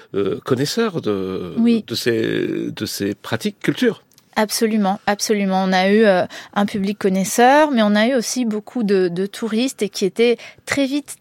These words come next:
Speaker 2: attirés par, euh, par les couleurs, parce que c'est des couleurs très fortes, euh, qu'elle a utilisées dans, dans ces masques-là. Euh, donc vraiment des couleurs presque fluo et qui, euh, on le voit dès, euh, dès l'extérieur, on,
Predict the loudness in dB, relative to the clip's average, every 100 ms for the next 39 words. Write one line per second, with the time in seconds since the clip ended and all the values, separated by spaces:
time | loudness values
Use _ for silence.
0 | _ -4 -4 -2 -2 0 2 2 2 0
1 | 0 -2 0 -2 0 2 2 -2 -12 -10
2 | -6 -4 -4 -4 -4 -4 -8 -4 -4 0
3 | -2 -2 -2 -4 -2 -2 -2 -4 -4 -2
4 | -2 -2 -2 -2 -4 -4 -4 -2 0 0
5 | -4 -4 -2 -2 -6 -16 -16 -4 0 2
6 | 2 0 2 2 4 2 2 0 -2 -2
7 | -8 -8 -8 -8 -4 0 2 4 4 2
8 | -4 -2 0 0 -2 -18 -4 2 4 2
9 | 2 2 2 2 4 4 2 2 2 2
10 | 0 0 2 4 4 4 2 -2 -2